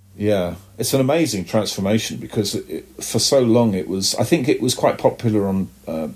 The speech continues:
P B S, um, stations in America when Tom Baker was the Doctor, but it, it was really only ever a tiny cult,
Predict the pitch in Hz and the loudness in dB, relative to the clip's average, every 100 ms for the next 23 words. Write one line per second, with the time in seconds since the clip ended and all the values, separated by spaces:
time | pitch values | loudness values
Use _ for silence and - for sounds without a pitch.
0 | - - - - - - - 113 104 98 | -14 -20 -20 -20 -20 -12 0 2 4 2
1 | 95 - - - - - - - 101 95 | 2 0 -2 -8 -20 -20 -20 -4 0 2
2 | 90 92 90 85 - - - - - - | 2 0 -2 -4 -8 -18 -18 -18 -6 2
3 | 110 95 - 95 85 107 95 90 85 98 | 4 4 2 0 2 2 2 2 0 2
4 | 95 92 87 98 92 87 98 92 101 98 | 4 4 4 2 2 2 2 4 2 2
5 | 82 78 - 78 71 - 85 104 90 - | 0 0 -2 -2 -4 -2 -2 0 -2 -6
6 | - - - - - 117 - - - 110 | -20 -20 -20 -12 -2 -2 -2 -18 -4 -2
7 | - 127 120 131 123 107 110 98 95 95 | 0 0 0 2 2 2 2 0 0 -2
8 | 90 - - 95 92 82 - 98 76 - | -2 -6 -4 0 -2 -4 0 0 0 -4
9 | - | -8